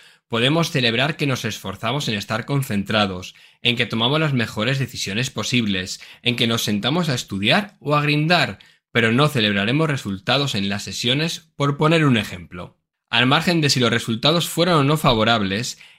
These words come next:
el día que tu acción sea una acción que desees repetir en el futuro, celébrala. Especialmente los días que los resultados no fueron favorables,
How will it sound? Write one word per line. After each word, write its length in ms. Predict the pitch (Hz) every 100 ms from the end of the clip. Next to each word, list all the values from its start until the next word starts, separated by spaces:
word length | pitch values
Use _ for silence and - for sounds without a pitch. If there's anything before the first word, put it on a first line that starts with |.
| -
el 160 | 113
día 260 | 127 190 202
que 140 | 127
tu 240 | 120 113 101
acción 560 | 101 120 113 104 101
sea 300 | - - 160
una 200 | 185 143
acción 520 | 110 - 110 110 107
que 120 | 101 98
desees 520 | 98 - 151 175 139
repetir 420 | 123 107 98 135
en 100 | 127
el 140 | 107
futuro, 580 | 98 101 139 160 190 - _ _
celébrala. 800 | - 117 107 95 87 85 - - _ _ _ _
Especialmente 720 | 135 - 147 190 190 180 175
los 160 | 160 147
días 360 | 160 151 160
que 100 | -
los 100 | 113
resultados 600 | 104 - 101 113 135 156
no 220 | 127 139 170
fueron 340 | 190 180 143
favorables, 800 | 135 117 123 202 113 101 - -